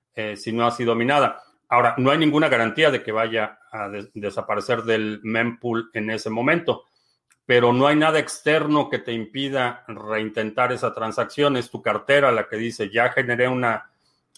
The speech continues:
transacción con esos inputs, no voy a generar otra". Eh, es, es básicamente internamente tu cartera la que te impide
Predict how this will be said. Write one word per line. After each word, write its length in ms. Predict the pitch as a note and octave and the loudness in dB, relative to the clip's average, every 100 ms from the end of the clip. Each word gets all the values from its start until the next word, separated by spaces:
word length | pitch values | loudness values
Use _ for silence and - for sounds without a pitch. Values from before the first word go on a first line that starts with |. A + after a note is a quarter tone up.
| _ | _
transacción 640 | A#2+ A#2 A#2+ - C#3+ C3+ C3 | 0 2 2 2 2 2 2
con 180 | A2 | 2
esos 260 | A#2+ C#3 B2 | 2 0 2
inputs, 560 | D#3 D3 D#3 E3 - _ _ _ - | 2 4 0 -2 -8 _ _ _ -4
no 280 | A#2 B2+ | 4 6
voy 200 | C3+ B2+ | 6 6
a 80 | A#2+ | 2
generar 440 | - A2 G#2+ A#2 C3 | 0 -4 2 4 4
otra". 460 | D3+ C#3 G#2 - _ _ _ | 2 0 -6 -8 _ _ _
Eh, 420 | A2 G2+ G2+ G2+ - | -12 -10 -8 -10 -6
es, 280 | A#2+ - - | -6 -6 -8
es 180 | A#2+ A2+ | -8 -2
básicamente 580 | B2 B2+ A#2+ A#2 A#2+ A#2+ | -2 0 -2 -2 -2 -4
internamente 720 | G#2+ C3 B2+ B2 A#2+ B2+ A2+ | -2 0 2 0 0 -4 -6
tu 120 | G#2+ | -4
cartera 400 | G#2+ G#2 B2+ B2 | -6 -2 0 0
la 180 | G#2+ - | -2 -6
que 100 | G2+ | -12
te 100 | G#2 | -12
impide 480 | G2+ A2 A2 G#2+ | -6 -4 -2 -4